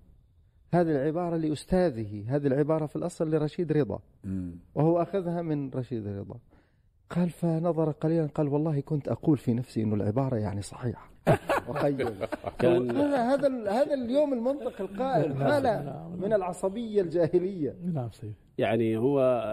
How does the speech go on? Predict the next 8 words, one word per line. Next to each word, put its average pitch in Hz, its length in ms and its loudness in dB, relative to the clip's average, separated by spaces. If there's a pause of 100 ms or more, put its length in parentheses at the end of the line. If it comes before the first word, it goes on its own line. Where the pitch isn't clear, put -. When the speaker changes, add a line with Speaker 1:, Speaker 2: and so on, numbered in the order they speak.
(140)
Speaker 3:
أنا 117 240 0
أيضا 135 340 2
هذا 131 80 0
يذكرني 113 600 0
ب-، 87 300 -4 (520)
كان 131 180 4
هناك، 131 340 0
يعني، 104 800 -4